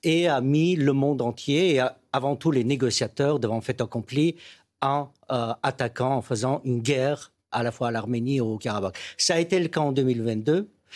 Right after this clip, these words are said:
Ça a été le cas en deux mille vingt-trois, quand, euh, Charles Michel, le président du Conseil européen, disait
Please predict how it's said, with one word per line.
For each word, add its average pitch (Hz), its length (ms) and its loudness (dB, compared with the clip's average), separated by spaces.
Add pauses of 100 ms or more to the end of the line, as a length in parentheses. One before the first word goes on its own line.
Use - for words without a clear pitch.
(140)
Ça 170 140 4
a - 20 6
été 165 200 2
le 156 80 2
cas 156 160 0
en 139 80 0
deux 143 120 2
mille 131 200 2
vingt-trois, 165 680 0 (300)
quand, 160 380 0
euh, 127 760 0
Charles 135 340 -2
Michel, 160 520 0
le 120 140 -4
président 143 480 0
du 117 100 -2
Conseil 120 440 -2
européen, 143 540 0
disait 151 580 2